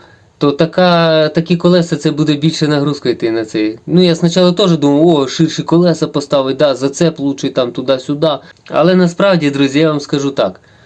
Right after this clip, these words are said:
що ці більші колеса, це буде, вони важчі, да, більша нагрузка буде на полуося і на ту коробку мотоблочну. Тому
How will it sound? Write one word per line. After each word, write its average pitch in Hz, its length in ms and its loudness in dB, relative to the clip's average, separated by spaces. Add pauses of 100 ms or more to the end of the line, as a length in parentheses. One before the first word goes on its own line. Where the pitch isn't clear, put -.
(500)
що - 180 -8
ці - 160 -2
більші 165 300 -2
колеса, 175 420 0
це 139 140 -4
буде, 139 400 0
вони 139 260 2
важчі, 151 420 -2
да, 127 180 0
більша 135 340 -4
нагрузка 131 460 -2
буде 123 240 -2
на 123 120 -2
полуося 139 460 0
і 135 80 -2
на 127 120 -4
ту 123 140 -6
коробку 110 520 -4 (600)
мотоблочну. 110 680 -2
Тому 123 520 -4